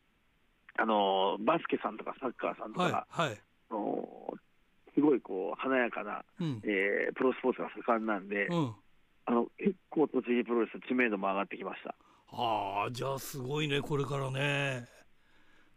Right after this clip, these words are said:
Speaker 2: なんか、
Speaker 1: あのー、
Speaker 2: ちょい
Speaker 1: そこで、はい、鍛え上げられた若手たちが、
Speaker 2: はい。
Speaker 1: 東京に行って、
Speaker 2: うん。
Speaker 1: 激突で大日本プロレスと対抗戦したり、
Speaker 2: うんうん。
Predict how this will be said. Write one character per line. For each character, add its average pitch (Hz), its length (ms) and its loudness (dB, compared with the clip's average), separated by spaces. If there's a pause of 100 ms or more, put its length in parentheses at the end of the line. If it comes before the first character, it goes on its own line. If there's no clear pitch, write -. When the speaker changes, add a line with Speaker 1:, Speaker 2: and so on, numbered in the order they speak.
Speaker 2:
な 160 140 4
ん - 20 6
か、 - 80 6
Speaker 1:
あ - 20 6
の 107 240 4
ー、 107 180 0 (720)
Speaker 2:
ち - 200 2
ょ - 20 8
い - 40 6
Speaker 1:
そ - 60 -2
こ 170 120 4
で、 175 140 4 (420)
は - 180 2
い、 - 80 -2 (160)
鍛 170 60 6
え 151 280 6
上 160 80 4
げ 160 100 6
ら 156 140 4
れ 151 120 2
た 151 140 2
若 143 320 4
手 156 140 2
た - 160 -8
ち 139 160 -2
が、 175 300 6
Speaker 2:
は 139 200 0
い。 113 40 -2 (460)
Speaker 1:
東 139 260 4
京 139 260 4
に 131 200 0
行 120 100 -2
っ - 40 -20 (180)
て、 180 380 4
Speaker 2:
う 190 60 0
ん。 147 140 0 (480)
Speaker 1:
激 139 180 2 (140)
突 117 220 -6
で 135 100 4
大 123 220 4
日 117 80 2
本 120 220 0
プ 110 100 -4
ロ 120 80 6
レ 117 80 6
ス - 60 -8
と 113 60 -2
対 113 200 0
抗 117 180 0
戦 120 140 -2
し - 100 -6
た 110 120 2
り、 113 400 4
Speaker 2:
う 175 60 0
ん - 20 4
う 180 60 4 (340)
ん。 92 80 -8